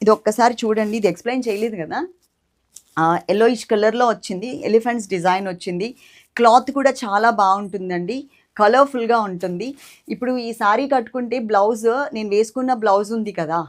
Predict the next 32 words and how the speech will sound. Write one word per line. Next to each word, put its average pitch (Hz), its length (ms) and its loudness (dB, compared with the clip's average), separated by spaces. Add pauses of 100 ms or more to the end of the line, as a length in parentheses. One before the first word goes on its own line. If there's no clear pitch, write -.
(220)
రెడ్డిష్ 190 340 -2
కలర్‌లో, 175 520 0 (300)
సేమ్ 202 240 0
ఇలాంటి 226 500 4
బ్లౌజే 208 440 2
వస్తది 190 420 0
కాబట్టి 180 420 -4
లుక్ 220 300 -2
అంతా 202 240 -2
ఇలాగే 180 400 2
ఉంటుంది. 160 420 -6 (420)
అన్ని 247 460 6
సారీస్ 240 420 2
కూడా 226 260 0
అండి 208 240 -2 (140)
కేక 220 340 6
ఉంటాయి, 208 360 0
డౌట్ 185 400 2
లేకుండా 202 380 -2
తీసుకోండి. 190 600 -4 (340)
ఇది 214 160 0
పళ్ళు 220 540 6 (300)
and 240 160 0
బ్లౌజ్ 208 420 4
వచ్చేసరికి 233 580 0
టొమాటో 226 420 2
పింక్ 226 320 -2
అంటారు, 214 340 2
టొమాటో 202 300 -4
రెడ్ 190 180 -2
అంటారు 175 360 -4
కదా, 147 180 -10